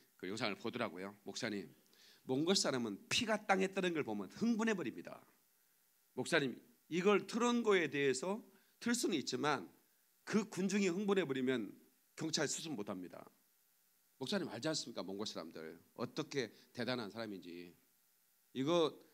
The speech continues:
틀었다가는 이게 난리가 날 수 있습니다.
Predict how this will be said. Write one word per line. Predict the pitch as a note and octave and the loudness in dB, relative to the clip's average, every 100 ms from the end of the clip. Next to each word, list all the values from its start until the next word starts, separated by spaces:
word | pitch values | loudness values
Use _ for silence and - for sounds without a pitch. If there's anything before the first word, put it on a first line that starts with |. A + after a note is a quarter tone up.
| _ - | _ -6
틀었다가는 | F3+ G3 F#3+ A2+ G2 C3 G#2+ D2 - _ _ _ _ _ _ - | 0 4 4 2 0 0 -2 -6 -18 _ _ _ _ _ _ -4
이게 | A#2+ A#2+ - - - | 0 0 -2 -10 -12
난리가 | - B2 C3+ | -6 -2 -2
날 | A2 C#2+ | -4 -6
수 | - | -6
있습니다. | - G#2 E2+ D#2 | -6 -8 -10 -12